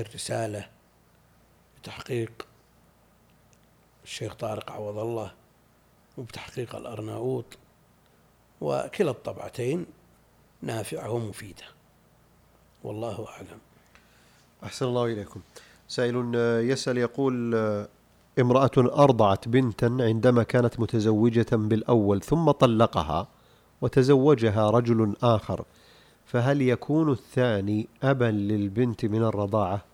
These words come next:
Speaker 1: هذه البنت المرضعة بنت للمرضعة، بنت للمرضعة،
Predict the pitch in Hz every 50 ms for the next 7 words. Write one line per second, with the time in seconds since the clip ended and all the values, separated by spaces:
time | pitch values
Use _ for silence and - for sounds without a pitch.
0 | _ _ _ _ _ _ - - _ _ _ _ _ _ _ _ _ _ _ -
1 | - - 180 196 214 208 185 185 185 180 160 151 175 185 170 - 165 156 139 143
2 | 151 143 135 113 117 104 104 113 110 101 - - _ _ _ _ _ _ _ _
3 | _ _ _ _ _ _ _ _ _ _ _ _ - - 143 160 196 202 190 170
4 | - 156 156 143 139 139 139 143 147 151 143 143 143 139 131 120 117 123 117 -
5 | - - - - - _ _ _ _ _ _ _ _ _ _ _ _ _ _ _
6 | _ _ _ _ _ _ _ _ _ _ _ _ _ _ _ _ _ _ _ _
7 | _ - 127 127 123 123 110 - 123 120 120 135 131 127 - _ _ _ _ _
8 | - 170 170 170 170 165 151 131 107 92 85 - 117